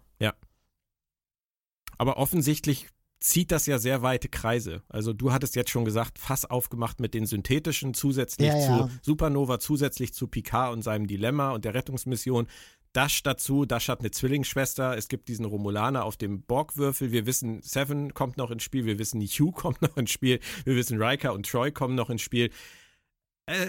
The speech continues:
Speaker 1: es sind schon wieder so, es dro-, es drohen uns schon wieder, äh, viele Fässer, die offen rumstehen könnten, oder,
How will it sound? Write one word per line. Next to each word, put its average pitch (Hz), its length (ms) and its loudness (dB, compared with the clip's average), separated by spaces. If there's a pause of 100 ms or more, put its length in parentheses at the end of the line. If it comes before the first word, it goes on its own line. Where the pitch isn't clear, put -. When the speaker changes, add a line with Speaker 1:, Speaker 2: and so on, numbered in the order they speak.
Speaker 1:
es 180 120 -2
sind 311 200 0
schon 190 380 2
wieder 127 280 4
so, 131 140 -4
es - 160 -2
dro-, 190 140 4
es - 180 0
drohen 196 400 4
uns 185 180 -2
schon 170 240 4
wieder, 160 480 0
äh, 143 240 0
viele 196 320 2
Fässer, 170 320 0
die 143 160 -2
offen 165 280 0
rumstehen 131 580 0
könnten, 107 480 -4
oder, 156 380 0